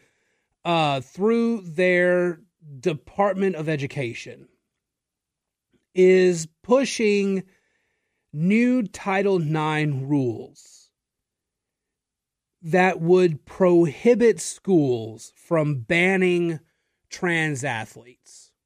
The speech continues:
So, you know, we've had this fight over whether or not biological males should be able to compete in female sports. And the left is saying, "Well, we should."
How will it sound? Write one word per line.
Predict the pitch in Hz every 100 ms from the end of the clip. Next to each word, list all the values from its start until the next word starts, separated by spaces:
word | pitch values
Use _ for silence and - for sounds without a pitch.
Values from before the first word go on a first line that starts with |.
| _ _ _ _ _ _ _ _ _ _ _
So, | 226
you | 214
know, | 214
we've | 208
had | 175 190 233 220 160
this | 190 185
fight | - 170 151 151 -
over | 156 156 147
whether | 160 170 175 170
or |
not | 151 143 135 127
biological | - 156 196 185 170 165 143 170
males | 147 139 135 131
should | - - 190 185
be | 170 165
able | 156 147
to | -
compete | 147 147 135 - 185 127 - _ _ _ _ _ _ -
in | 180 180 175 175
female | - 190 175 156 147 135
sports. | - - 127 - _ - - - _ _ _ _ _ _ _ _ _ -
And | 170 165 165 165
the | 151
left | 147 160 175 -
is | 175 143 - _ _ _
saying, | - - 170 156 156
"Well, | 143
we | 123
should." | 123 - 226 220 214 202 185